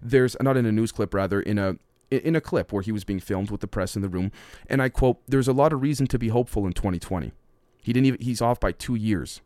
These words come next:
It's twenty twenty-two, so I'm just gonna leave that there. And I'm not trying to make this a Republican Democrat thing, guys. I wanna be completely honest. For me, it's more so about noticing that both sides, it's just total nonsense. So,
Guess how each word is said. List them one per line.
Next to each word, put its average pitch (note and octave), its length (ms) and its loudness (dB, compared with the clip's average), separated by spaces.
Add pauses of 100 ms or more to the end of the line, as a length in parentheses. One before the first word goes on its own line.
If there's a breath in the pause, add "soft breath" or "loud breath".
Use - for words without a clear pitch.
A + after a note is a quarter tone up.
(400)
It's - 140 -10
twenty B2 240 2
twenty-two, G#2+ 500 -2
so F#2 200 -6
I'm A2+ 120 0
just A#2 120 -8
gonna A2+ 140 -4
leave A2 160 -6
that F#2+ 160 -6
there. D#2+ 160 -8 (960)
And C3+ 100 -2
I'm C#3+ 60 0
not E3 160 0
trying F3 140 2
to D#3+ 40 2
make D#3 160 0
this C#3+ 180 -4
a B2+ 160 0 (220 loud breath)
Republican B2+ 520 2
Democrat B2 440 0
thing, A#2 180 -2
guys. G2+ 220 -2
I A2 40 0
wanna A#2+ 180 -2
be A#2+ 100 -6
completely A2 420 -4
honest. G2+ 300 -4
For A2 140 -2
me, B2 240 0
it's G#2+ 120 -10
more A#2 200 -2
so A#2 260 -4
about G#2+ 400 -2 (400 loud breath)
noticing B2 540 0
that A2 180 -2
both A2+ 200 4
sides, G#2+ 360 -2
it's - 160 -6
just - 320 -8
total A2 260 -2
nonsense. F#2 500 -6
So, F#2 220 -4